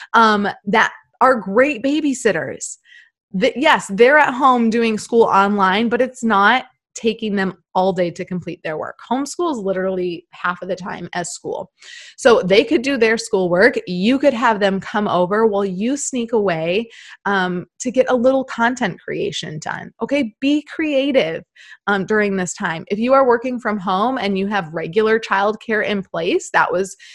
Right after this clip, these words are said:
me, thankfully. Half of the week I had someone coming over to watch Scotty, so now she's watching Scotty and Avery. I'm leveraging that time, um,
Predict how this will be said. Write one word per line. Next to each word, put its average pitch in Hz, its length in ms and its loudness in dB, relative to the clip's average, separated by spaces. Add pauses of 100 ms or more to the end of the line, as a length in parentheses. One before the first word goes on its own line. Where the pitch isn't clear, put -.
(180)
me, 202 180 0
thankfully. 196 460 2
Half 185 260 0
of 190 60 -8
the 202 100 0
week 190 280 -4
I 165 140 2
had 170 360 -6 (160)
someone 175 320 -6
coming 175 260 -8
over 170 200 -4
to 170 80 -2
watch 160 220 -2
Scotty, 220 380 2
so 226 160 -8
now 160 200 -8
she's 160 240 -10
watching 170 340 -6
Scotty - 440 -8
and 254 180 4
Avery. 226 580 0 (960)
I'm 226 300 2
leveraging 214 560 0
that 185 200 -4
time, 214 560 -4 (520)
um, 185 600 0